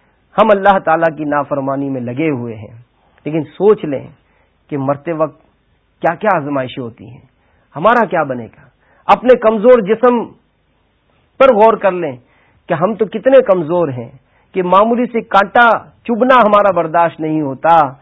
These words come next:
یہ جہنم کی سلاخیں ہمیں کیسے برداشت ہوں گی؟ معمولی سے مچھر کا کاٹنا، چونٹی کا کاٹنا ہمیں تڑپا دیتا ہے،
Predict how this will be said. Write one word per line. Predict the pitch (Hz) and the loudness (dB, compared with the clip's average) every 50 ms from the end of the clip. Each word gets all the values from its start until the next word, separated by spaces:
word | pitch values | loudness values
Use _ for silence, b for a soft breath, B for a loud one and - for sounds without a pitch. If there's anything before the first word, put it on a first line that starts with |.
| b b b b b | b b b b b
یہ | - 185 185 | -8 -6 -6
جہنم | 147 131 160 156 170 185 190 196 196 185 | -2 -2 -2 -2 -2 -2 -2 -2 -2 -2
کی | 160 175 156 - - | -6 -10 -12 -6 -4
سلاخیں | 160 151 160 175 185 180 - 196 196 190 | -2 0 2 0 0 0 -4 -4 -4 -4
ہمیں | 170 170 175 180 | -4 -4 -6 -6
کیسے | 165 - - 156 139 - 196 185 | -8 -8 -12 -14 -12 -10 -10 -8
برداشت | 160 151 139 135 143 135 127 - _ - | -6 -6 -4 -4 -4 -4 -6 -8 _ -18
ہوں | 120 110 113 | -20 -20 -20
گی؟ | - - - _ _ _ _ _ _ _ _ | -20 -20 -20 _ _ _ _ _ _ _ _
معمولی | - 180 196 220 226 247 233 240 | 2 2 4 4 4 2 0 -2
سے | 233 247 233 202 | 0 0 0 0
مچھر | 202 202 202 - 240 247 | -2 -4 -2 0 0 0
کا | 247 - 226 214 | 2 2 0 0
کاٹنا، | 165 - 196 202 196 - 214 240 233 220 185 156 - b b b b b _ | 4 4 4 4 2 0 0 2 2 2 2 0 -4 b b b b b _
چونٹی | - 220 233 190 254 262 254 | -8 -6 -6 -4 -4 -4 0
کا | 190 247 226 - | 2 2 2 2
کاٹنا | - 214 220 226 226 277 302 311 294 262 | 4 4 2 4 4 4 4 6 6 6
ہمیں | 233 247 247 | 6 4 4
تڑپا | 233 233 214 208 170 196 202 196 175 | 4 4 2 4 4 4 4 4 2
دیتا | 180 170 - - 170 165 160 | -2 -4 0 0 2 2 2
ہے، | 170 180 180 160 139 131 | 2 0 0 -2 -4 -6